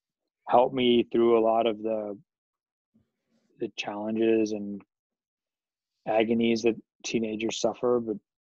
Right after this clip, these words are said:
you know, it's kind of on my own with my friends who were doing, going through the same stuff.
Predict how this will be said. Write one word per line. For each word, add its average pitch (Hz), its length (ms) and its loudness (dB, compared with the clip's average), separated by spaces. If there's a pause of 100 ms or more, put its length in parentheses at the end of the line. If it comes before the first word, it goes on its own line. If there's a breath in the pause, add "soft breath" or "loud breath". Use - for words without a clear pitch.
(100)
you 135 80 -6
know, 117 140 -2
it's 104 120 -8
kind 110 160 -4
of 110 60 0
on 110 120 0
my 107 160 0
own 113 140 2
with 101 140 0
my 95 120 -8 (100)
friends 110 320 -2
who 101 100 -6
were 98 80 -2
doing, 104 400 -6 (100)
going 107 180 -6
through 104 140 -6
the 95 40 -10
same 104 260 -8
stuff. 113 320 -4